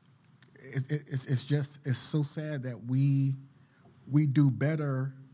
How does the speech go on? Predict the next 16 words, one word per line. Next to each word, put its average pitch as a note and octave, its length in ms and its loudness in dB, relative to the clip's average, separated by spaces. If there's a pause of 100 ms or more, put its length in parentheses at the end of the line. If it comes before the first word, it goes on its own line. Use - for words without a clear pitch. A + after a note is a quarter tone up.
(1600)
um, A2+ 540 -2 (540)
when B2+ 220 4
there B2 300 -4
is A#2+ 420 -4
actual, A#2+ 720 -2
when, C3 200 0
when B2 180 2
there's A#2+ 320 -4
tragedy. G#2 600 -4 (1200)
We're, B2+ 260 0
we're A#2 140 -2
not A#2+ 260 2
a, B2+ 100 2
we're B2 200 -2
not B2 160 0
a, B2+ 100 0